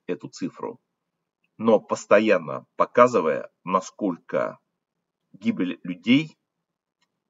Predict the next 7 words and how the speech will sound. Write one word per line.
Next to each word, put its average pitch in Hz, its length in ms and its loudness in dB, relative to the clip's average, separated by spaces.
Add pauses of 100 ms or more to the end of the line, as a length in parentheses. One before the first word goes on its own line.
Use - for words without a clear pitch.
и 92 400 -6
эта 101 300 -2
человеческая 92 720 -2
катастрофа - 760 -4 (120)
близка 92 400 -2
его 95 260 0
сердцу. - 480 -12